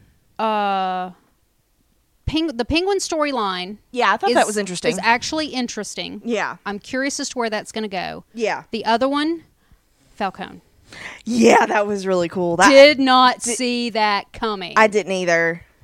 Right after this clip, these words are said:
Speaker 2: I didn't either.
Speaker 1: So, and, um, other than all of Jim Gordon stuff,
Speaker 2: Yeah, which is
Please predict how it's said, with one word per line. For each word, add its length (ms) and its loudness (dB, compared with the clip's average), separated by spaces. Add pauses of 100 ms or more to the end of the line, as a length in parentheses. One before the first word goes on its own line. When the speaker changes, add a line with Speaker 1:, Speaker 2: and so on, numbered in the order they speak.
(140)
Speaker 2:
I 40 0
didn't 180 -6
either. 380 -4
Speaker 1:
So, 800 -8 (560)
and, 580 -2
um, 680 -4 (160)
other 280 0
than 300 -4 (420)
all 200 -2
of 100 -8
Jim 220 -6
Gordon 240 -6
stuff, 360 -8 (240)
Speaker 2:
Yeah, 420 -2
which 260 -8
is 160 -10